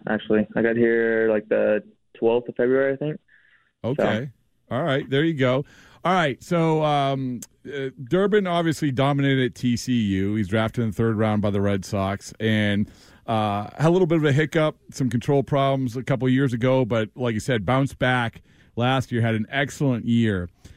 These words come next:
Speaker 2: Now, Durbin, I got a call from a scout. I'm not gonna say the name of the team.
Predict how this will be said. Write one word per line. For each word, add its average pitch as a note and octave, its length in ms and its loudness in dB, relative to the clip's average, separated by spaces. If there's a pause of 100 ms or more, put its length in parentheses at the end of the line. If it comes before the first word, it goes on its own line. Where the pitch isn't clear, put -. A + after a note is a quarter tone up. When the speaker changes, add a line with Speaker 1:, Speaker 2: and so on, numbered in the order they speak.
(120)
Speaker 2:
Now, D#3+ 280 2
Durbin, B2+ 440 -2
I E3+ 200 -2
got A#3 160 -4
a G#3 40 2
call D3+ 460 -2
from C#3 240 -2
a A#2 80 0
scout. A#2+ 640 -4 (640)
I'm A2+ 80 -4
not A#2+ 140 0
gonna A2+ 140 -2
say A#2+ 160 -2
the G#2 120 0
name G#2+ 220 2
of G2 60 -2
the F#2+ 80 -2
team. F2+ 400 -6